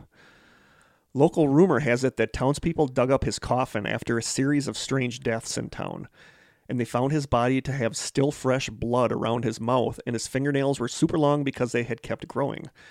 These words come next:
They supposedly pounded a stake through his heart and reburied him, and that the tree that grows on the grave is supposedly from that stake.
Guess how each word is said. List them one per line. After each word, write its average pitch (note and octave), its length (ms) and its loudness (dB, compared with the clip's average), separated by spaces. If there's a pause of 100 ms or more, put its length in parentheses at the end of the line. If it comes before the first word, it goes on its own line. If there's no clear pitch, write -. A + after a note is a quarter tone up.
(380)
They C#3 100 0
supposedly E3 640 0
pounded C3 380 0
a A2 40 -4
stake C3+ 380 -2
through A#2+ 160 -6
his A2+ 140 -6
heart C3+ 240 -2
and A#2 120 -6
reburied B2 520 -4
him, A#2 260 -6 (640)
and B2+ 120 -2
that B2 120 -2
the - 80 -2
tree F3+ 360 -2
that C#3 200 2
grows C3+ 400 2
on B2 160 -2
the A2 80 -4
grave A2 420 0
is - 120 -6
supposedly B2+ 560 0
from A2+ 260 -4
that A2 200 -6
stake. - 540 -8